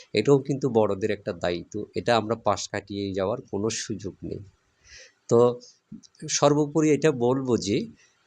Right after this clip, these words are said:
তো যারা আয়ু পান, বয়স হয়, তারাই তো সমাজের প্রবীণ, শ্রদ্ধেয় এবং মান্যগণ্য ব্যক্তি হন। একটা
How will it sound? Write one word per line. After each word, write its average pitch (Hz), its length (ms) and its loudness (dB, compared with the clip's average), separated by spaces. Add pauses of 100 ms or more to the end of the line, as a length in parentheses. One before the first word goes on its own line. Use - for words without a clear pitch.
তো 110 100 4 (540)
যারা 117 240 6 (160)
আয়ু 131 320 2 (140)
পান, 95 200 -2 (160)
বয়স 113 320 2 (120)
হয়, 85 220 -8 (580)
তারাই 123 280 4
তো 117 160 -8
সমাজের 92 600 -6 (560)
প্রবীণ, 98 380 2 (200)
শ্রদ্ধেয় 98 720 -2 (180)
এবং 95 240 0 (160)
মান্যগণ্য 95 560 -2
ব্যক্তি 90 340 -4
হন। 92 200 -10 (440)
একটা 110 200 -2